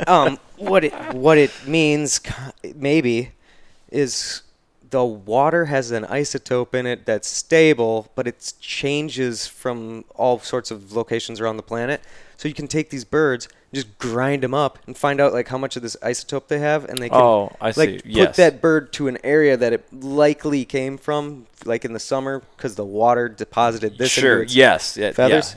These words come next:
Speaker 2: yeah, yes.
Speaker 1: That's some crazy shit, man.
Speaker 2: Yeah.
Speaker 1: That East Coast mallard study, they're figuring out, um, they think they're shooting these local mallards, but they're not. They're Ca-, Canadian mallards that are doing that summer molt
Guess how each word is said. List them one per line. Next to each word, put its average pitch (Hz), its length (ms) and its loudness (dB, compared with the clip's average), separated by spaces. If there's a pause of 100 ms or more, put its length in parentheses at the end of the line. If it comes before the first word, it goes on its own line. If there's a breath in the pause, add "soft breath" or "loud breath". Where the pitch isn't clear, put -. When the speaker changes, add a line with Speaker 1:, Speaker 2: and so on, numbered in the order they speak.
Speaker 2:
yeah, 107 40 -10 (120)
yes. - 140 -12
Speaker 1:
That's 151 140 -4
some - 120 -8
crazy 101 280 -4
shit, 127 280 -4
man. 113 180 -6 (180)
Speaker 2:
Yeah. 80 320 -2
Speaker 1:
That 143 240 0
East - 240 -6
Coast 151 320 0
mallard 131 320 -2
study, 107 300 -4
they're 107 180 -6 (120)
figuring 117 400 -6
out, 110 200 -4
um, 104 340 -6 (260)
they 120 80 -4 (260)
think 147 220 -4
they're 139 100 0
shooting 127 320 -8
these 107 160 -10
local 117 400 -6 (420)
mallards, 127 380 -6
but - 180 -10
they're 98 120 -6
not. 101 360 -6
They're 98 140 -12 (140)
Ca-, - 180 -16 (240)
Canadian 117 420 -4
mallards 131 340 -4
that 120 100 -4
are 113 80 0
doing 127 260 -6
that 117 160 -2
summer 123 480 -2
molt 113 340 -2